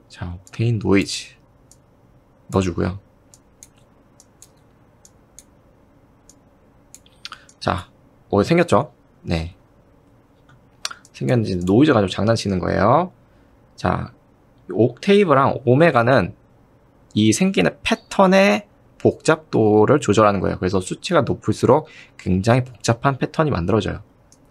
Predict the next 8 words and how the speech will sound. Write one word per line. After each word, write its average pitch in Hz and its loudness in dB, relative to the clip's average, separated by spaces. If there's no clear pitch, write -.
만약에 92 -6
제가 90 -8
일을 165 -2
넣잖아요. 95 -6
네, - -10
좀 147 -4
덜하죠. 104 -2
네, 85 -12